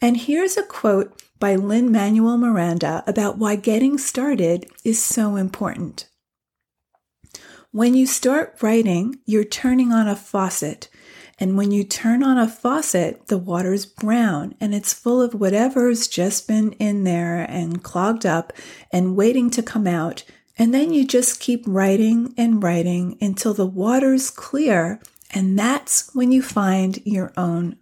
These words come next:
voice." So just start. It doesn't matter where.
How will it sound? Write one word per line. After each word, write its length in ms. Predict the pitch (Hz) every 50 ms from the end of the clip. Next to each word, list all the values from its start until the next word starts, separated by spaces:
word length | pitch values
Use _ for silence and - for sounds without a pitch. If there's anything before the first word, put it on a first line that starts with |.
| _ _ _
voice." 640 | - 160 156 - - - - - - - - - - _ _ _ _ _ _ _ _ _ _ _ _ _ _ _ _
So 300 | - - - 247 233 220
just 560 | 208 220 - - - 240 233 233 233 - -
start. 500 | - - - 208 185 156 135 190 - - - _ _ _
It 180 | - - 233 -
doesn't 380 | - 247 247 240 247 247 240 -
matter 320 | 226 220 214 202 208 202
where. 460 | 196 190 180 185 180 165 170 - -